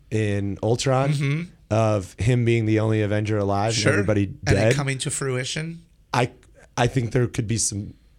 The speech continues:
Speaker 1: synergy with the whole
Speaker 2: Okay.
Speaker 1: Marvel universe if he was the one to live. Um,
Speaker 2: Damn it.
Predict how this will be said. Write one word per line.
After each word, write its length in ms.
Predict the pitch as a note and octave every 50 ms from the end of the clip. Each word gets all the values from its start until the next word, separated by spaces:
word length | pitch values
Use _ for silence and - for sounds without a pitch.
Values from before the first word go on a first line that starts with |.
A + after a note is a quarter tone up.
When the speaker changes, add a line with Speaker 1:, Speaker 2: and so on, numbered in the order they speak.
| _ _
Speaker 1:
synergy 1080 | - - - - - - - - - - - - D#3+ D3+ C#3 B2+ B2 G#2 G2+ A2+ A2+ A2
with 200 | G#2+ G#2 - -
the 120 | - A2
whole 400 | G2+ A2 A2 A2 A2 A2 A2 G#2+
Speaker 2:
Okay. 240 | G#2 G#2 - F3+ D#3
Speaker 1:
Marvel 360 | A2+ A#2+ A#2+ A#2+ G#2+ A2 A2
universe 580 | G#2+ A#2 C#3 C#3+ C#3+ A#2 A#2 A2+ A2 - - -
if 160 | - G#2 F#2 -
he 140 | B2 A#2+
was 160 | A2+ A2 G2+ G2
the 60 | G2+
one 180 | G2+ G#2 G#2+
to 60 | G2 F#2+
live. 280 | F#2+ A2+ A2 G2+ A2 C#3+ - - - - - - - - - - - -
Um, 560 | - C3 C3 C3 B2 A#2+ A#2+ A#2 A#2 A2+ A2+
Speaker 2:
Damn 280 | A2 F3+ G3+ A#3 B3 B3+
it. 200 | C4 B3+ -